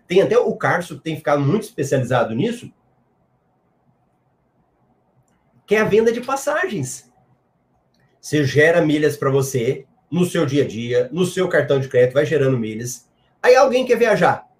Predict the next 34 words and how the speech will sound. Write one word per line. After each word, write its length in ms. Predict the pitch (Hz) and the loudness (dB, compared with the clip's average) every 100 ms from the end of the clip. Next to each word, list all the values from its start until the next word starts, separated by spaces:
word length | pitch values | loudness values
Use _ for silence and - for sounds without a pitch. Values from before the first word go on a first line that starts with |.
| _ _ _ _ _ _ _ | _ _ _ _ _ _ _
Você 260 | 127 147 | -4 -2
já 120 | 135 147 | -2 0
aprendeu 580 | 170 160 135 165 226 - | -2 -2 2 2 2 -2
a 80 | |
comprar 320 | 135 151 123 127 | -6 -6 -6 -6
passagem 480 | 127 - 120 117 | -6 -4 -4 -2
mais 160 | 117 113 | -4 -4
barata. 480 | 110 104 95 - - _ _ _ | -4 -4 -6 -10 -20 _ _ _
Você 240 | 120 123 139 | -8 -2 2
já 120 | 143 | 2
aprendeu 520 | - 147 123 160 208 | 2 2 4 6 6
as 200 | 156 - | 6 2
promoções. 760 | - 127 120 - 101 - - _ _ | 0 2 2 0 -2 -4 -12 _ _
Aí 140 | - 247 | -2 0
você 100 | 254 | 2
fala, 300 | 214 - - | 0 0 4
"Opa, 600 | 302 320 - 254 127 - _ _ _ _ _ _ _ | 4 4 2 0 -2 -8 _ _ _ _ _ _ _
compra 300 | 302 359 294 | -2 0 -2
aqui 160 | 294 | -4
de 100 | 277 | -4
mim, 320 | 262 330 381 _ _ _ | -4 -4 -6 _ _ _
eu 160 | 254 277 | 2 4
vendo 260 | 170 269 302 | 4 4 2
a 60 | |
passagem 420 | 269 254 247 240 | 2 2 2 2
pra 120 | 240 226 | -2 0
você." 420 | 220 226 247 - _ _ _ _ _ | 0 4 2 2 _ _ _ _ _
A 80 | 247 | -6
pessoa 380 | 254 254 247 233 | -4 -2 -2 -2
começa 880 | 240 196 190 190 185 226 330 - 285 | -2 -2 0 2 4 4 2 2 0
a 20 | |
gerar 280 | 226 202 190 | 4 4 6
renda 280 | 185 190 180 | 6 6 6
extra 460 | 147 151 - - | 4 0 -6 -8